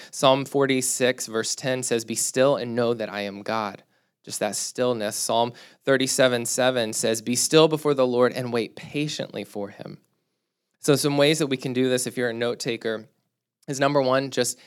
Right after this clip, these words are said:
in that place of stopping, is being attentive and open, sitting still, maybe even having to sit straight up so you don't nod off, but sitting still, breathing slowly, deeply, naturally, closing,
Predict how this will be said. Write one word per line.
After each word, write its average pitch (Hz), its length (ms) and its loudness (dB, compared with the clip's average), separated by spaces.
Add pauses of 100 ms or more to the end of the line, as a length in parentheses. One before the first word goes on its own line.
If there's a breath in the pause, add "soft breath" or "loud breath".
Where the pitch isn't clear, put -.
in 135 140 -2
that 117 160 2
place 135 260 2
of 120 60 -6
stopping, 131 480 0
is 117 160 -2
being 131 320 0
attentive 135 480 -2
and 117 160 -2
open, 107 400 -4 (640)
sitting 147 340 2
still, 110 480 -2 (180)
maybe 131 220 2
even 139 160 -2
having 123 220 -2
to 120 40 -10
sit - 220 -4
straight 117 240 -2
up 98 160 -4
so - 80 -10
you 110 40 -8
don't 101 140 -10
nod 104 200 -6
off, 95 200 -12 (320 loud breath)
but 131 200 2
sitting 156 340 4
still, 120 380 2
breathing 151 520 4
slowly, 123 680 0 (260)
deeply, 135 440 2
naturally, 113 500 2
closing, 151 500 2